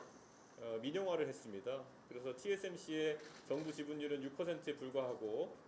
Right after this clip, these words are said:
우리나라의 삼성전자도 지금 국민연금의 지분율이 칠 퍼센트가 넘는 것으로 알고 있습니다. 그런 상황 정도에 해당하는 것이지, 그러니까 나중에 연기금이나 아니면은 국부펀드에서 투자해가지고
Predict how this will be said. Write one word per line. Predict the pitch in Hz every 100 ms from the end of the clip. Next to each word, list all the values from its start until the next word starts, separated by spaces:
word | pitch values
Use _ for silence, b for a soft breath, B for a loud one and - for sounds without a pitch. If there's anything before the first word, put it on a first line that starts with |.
| - - -
우리나라의 | 131 190 208 208
삼성전자도 | 196 247 247 269 233 202 185 165
지금 | 156 147 151 135 127 - - - -
국민연금의 | 156 202 190 170 165 160
지분율이 | 147 151 147 143
칠 | - 202
퍼센트가 | 202 180 165 139
넘는 | 113 143
것으로 | 139 135
알고 | 107 110
있습니다. | 104 107 98 95 104 165 - - -
그런 | 185 233
상황 | 220 220 202
정도에 | 185 160 160
해당하는 | 180 175 160 143
것이지, | 120 110 107 123 151 117 104 - - - -
그러니까 | 143 131
나중에 | 147 190 196 147
연기금이나 | 135 170 190 190 175 170 190 202 - -
아니면은 | 131 143 143 139 139
국부펀드에서 | 160 185 185 170 156 165
투자해가지고 | 208 226 208 180 151 135 139 175